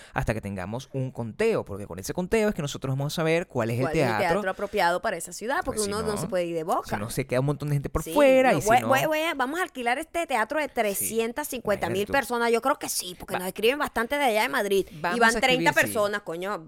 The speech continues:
Speaker 2: no podemos.
Speaker 1: Vamos a alquilar el teatro de la ópera. Yo no puedo llenar, yo no puedo llenar ni siquiera un restaurante. O sea, eso es lo que quiero yo cuadrar.
Speaker 2: Tenemos que tener eso bien,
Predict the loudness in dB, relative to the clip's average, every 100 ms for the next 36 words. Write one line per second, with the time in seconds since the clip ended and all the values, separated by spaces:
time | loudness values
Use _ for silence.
0 | -10 -10 -2 4 4 4 2 -2 -6 -12
1 | -6 -6 -4 0 2 2 0 0 2 2
2 | 2 2 0 -4 -4 -4 -4 -4 -2 -2
3 | -2 -4 0 2 2 0 -2 -2 -4 -6
4 | -6 -2 0 0 -2 -4 -6 -4 -4 0
5 | 0 0 -2 -12 -12 -4 -4 -4 -18 -20
6 | -20 -16 -6 -4 -4 0 2 4 2 -4
7 | -4 0 0 2 0 2 -2 -4 -6 -6
8 | -6 -4 -2 -4 -4 -6 -8 -10 -12 -8
9 | -6 -6 -8 -10